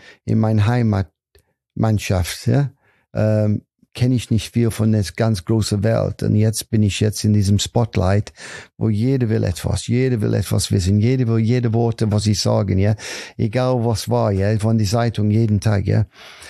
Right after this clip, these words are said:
So, ich war ein kleiner Junge, ja. Ich hab bei Dieter Müller seinen Geburtstag, ich hab eine Rede gehalten, ja.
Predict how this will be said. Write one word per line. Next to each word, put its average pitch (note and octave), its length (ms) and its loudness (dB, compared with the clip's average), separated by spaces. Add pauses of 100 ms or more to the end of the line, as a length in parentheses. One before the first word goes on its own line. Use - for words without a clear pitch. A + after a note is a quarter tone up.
(160)
So, C3+ 240 -2
ich B2 140 -6
war D3 80 0
ein C#3 60 0
kleiner C#3+ 260 -2
Junge, C3 300 0
ja. A2+ 160 0 (640)
Ich A#2+ 160 -2
hab C3+ 120 -2
bei C3 160 0
Dieter C#3+ 280 -2
Müller D3+ 260 0
seinen B2 220 -2
Geburtstag, B2 560 0
ich F#2+ 100 -4
hab B2+ 100 0
eine A#2+ 160 0
Rede C#3+ 220 0
gehalten, G#2 480 0
ja. A2+ 180 2